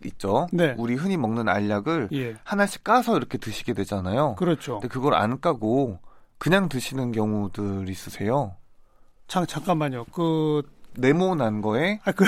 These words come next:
Speaker 2: <laughs> 그러니까
Speaker 1: 동그랗게
Speaker 2: 포장, 포장된
Speaker 1: 네, 포장. 네.
Speaker 2: <laughs> 그걸
Speaker 1: 같은
Speaker 2: 왜,
Speaker 1: 거요. 네.
Speaker 2: 그걸 왜 그냥 먹어요?
Speaker 1: "아, 그 왜 드셨어요?" 이렇게 <laughs> 물어봤더니,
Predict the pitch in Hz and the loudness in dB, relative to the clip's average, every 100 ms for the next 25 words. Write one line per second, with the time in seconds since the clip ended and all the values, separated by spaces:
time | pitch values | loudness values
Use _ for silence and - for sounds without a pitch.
0 | - - - - 214 190 - 196 156 202 | 4 -2 -4 2 4 4 2 4 4 4
1 | 202 196 - 202 - 294 294 247 - 277 | 4 4 2 2 6 8 8 8 4 8
2 | 294 269 262 247 247 131 - 151 151 - | 8 8 8 6 4 0 -2 0 0 -2
3 | - - - - - - - 359 226 220 | -6 -8 -8 -8 -10 -4 4 6 8 8
4 | 233 113 151 113 196 254 240 233 - 208 | 8 6 0 0 4 4 6 6 6 6
5 | 196 196 170 151 147 175 190 113 160 233 | 8 6 6 6 4 2 2 4 6 6
6 | 226 202 208 - 190 151 135 175 120 110 | 4 2 2 4 4 6 6 4 2 0
7 | - - 113 135 120 113 131 120 147 151 | -2 -2 -2 0 0 0 2 2 4 2
8 | 110 95 | 0 -2